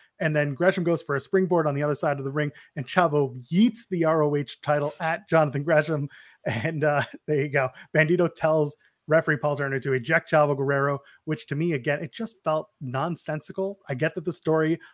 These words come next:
was Bandito saying, "Do not get involved, do not cheat," but it felt, uh, it felt forced to me.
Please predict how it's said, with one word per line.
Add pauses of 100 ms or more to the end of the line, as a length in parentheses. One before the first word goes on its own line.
was
Bandito
saying, (100)
"Do
not
get
involved,
do
not
cheat," (760)
but
it
felt,
uh,
it
felt
forced
to
me.